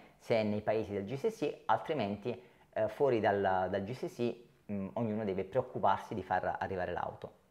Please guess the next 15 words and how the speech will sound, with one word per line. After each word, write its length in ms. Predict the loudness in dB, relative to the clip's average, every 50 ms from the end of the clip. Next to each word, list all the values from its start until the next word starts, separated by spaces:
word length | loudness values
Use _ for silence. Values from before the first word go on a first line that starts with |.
| _ -14 6
Come 200 | 8 10 10 10
posso 240 | 10 6 6 6 4
partecipare 480 | 4 4 4 2 2 6 8 8 8 8
ad 80 | 4
un'asta? 420 | 2 4 4 2 4 6 6 6 6
Vabbè, 240 | 6 6 4 4 4 0
eh, 180 | -4 -6 -4
tutto 300 | 0 0 0 2 2 2
questo 260 | 4 4 2 2 2 2
video 300 | 2 2 2 2 2 0
si 120 | 0 0
incentra 460 | -2 -2 0 0 -2 0 0 0 -2
su 160 | -2 -4 -6
questo 300 | -4 -4 -6 -4 -4 -4
argomento. 640 | -4 -4 -2 -2 -4 -4 -4 -6 -8 -8 -8 -8 -8